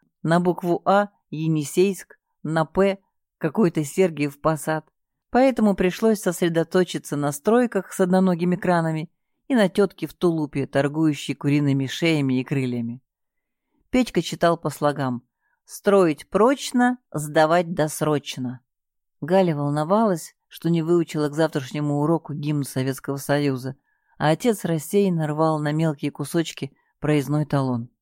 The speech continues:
У больницы замешкался и даже попытался заскочить в ближайшую пивную, но Галя расплакалась, и пришлось свернуть на дорожку, кое-как присыпанную песком.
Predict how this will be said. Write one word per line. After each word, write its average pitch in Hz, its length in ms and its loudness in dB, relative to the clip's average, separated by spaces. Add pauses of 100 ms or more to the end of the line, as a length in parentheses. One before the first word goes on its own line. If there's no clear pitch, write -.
(260)
У 156 80 2
больницы 214 500 4
замешкался 156 800 0
и - 160 -10
даже 196 300 2
попытался 175 580 0
заскочить 165 540 -2
в 160 80 -4
ближайшую 165 640 2
пивную, 160 580 -2 (540)
но 190 180 4
Галя 220 300 4
расплакалась, 143 760 -2 (480)
и 170 80 -2
пришлось 190 420 0
свернуть 156 540 0
на 135 100 -2
дорожку, 151 520 0 (180)
кое-как 156 480 2
присыпанную 143 720 -2
песком. 120 520 -8